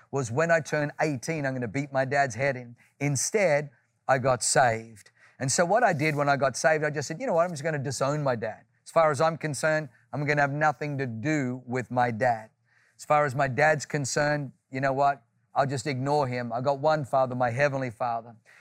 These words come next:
God said, "Yeah, that's not gonna fly. If you wanna be a minister for me, then you have to deal with that. You gotta forgive your dad. Not only do you need to forgive your dad, but you need to tell him that you love him."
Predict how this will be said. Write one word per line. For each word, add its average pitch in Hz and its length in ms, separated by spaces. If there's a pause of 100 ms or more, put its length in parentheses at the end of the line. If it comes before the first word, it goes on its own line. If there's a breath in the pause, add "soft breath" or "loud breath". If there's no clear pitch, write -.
(200 soft breath)
God 131 160
said, 120 180
"Yeah, 127 280
that's 127 200
not 127 80
gonna 120 200
fly. 123 480
If 151 200
you 170 80
wanna 156 240
be 143 180
a 135 140
minister 143 720
for 127 240
me, 123 520 (460 soft breath)
then 135 120
you 135 120
have 135 200
to 127 100
deal 139 240
with 127 120
that. 123 180
You 143 80
gotta 131 240
forgive 131 460
your 127 120
dad. 113 360 (300 soft breath)
Not 160 140
only 170 180
do 127 100
you 147 60
need 147 200
to 135 120
forgive 143 460
your 143 80
dad, 123 240
but 123 180
you 135 60
need 131 160
to 127 60
tell 170 340
him 135 240
that 131 240
you 127 120
love 135 360
him." 113 220